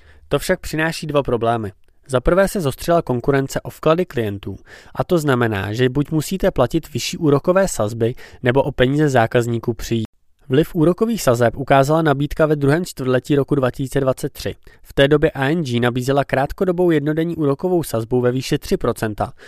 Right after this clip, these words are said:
což byla velmi dobrá nabídka. Výsledek je takový, že šestnáct miliard eur dodatečných vkladů přišlo na banky účet. Na druhou stranu příjmy z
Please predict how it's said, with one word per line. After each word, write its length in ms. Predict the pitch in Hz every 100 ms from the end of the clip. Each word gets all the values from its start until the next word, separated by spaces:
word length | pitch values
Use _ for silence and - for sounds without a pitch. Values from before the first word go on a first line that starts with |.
| - -
což 180 | 131
byla 220 | 135 147 143
velmi 420 | 131 147 170 165
dobrá 300 | 117 117 123
nabídka. 480 | 120 156 - 104 95 _ _ - - - _ -
Výsledek 420 | 131 - 180 190
je 80 | 214
takový, 520 | 113 - 113 110 110
že 140 | 113 117
šestnáct 540 | 165 165 214 214 -
miliard 340 | 160 175 190 -
eur 340 | 131 127 139 139 120
dodatečných 720 | 120 123 135 143 - 160 156
vkladů 720 | - - - 123 113 120 117 - - -
přišlo 640 | - 143 135 - 143 135 139
na 160 | 123
banky 340 | 110 120 117 104
účet. 560 | 117 127 - 95 - - - - _ _ _ - _ -
Na 80 | 127
druhou 240 | 165 202
stranu 400 | - 131 127 139
příjmy 360 | - - 139
z 140 | 165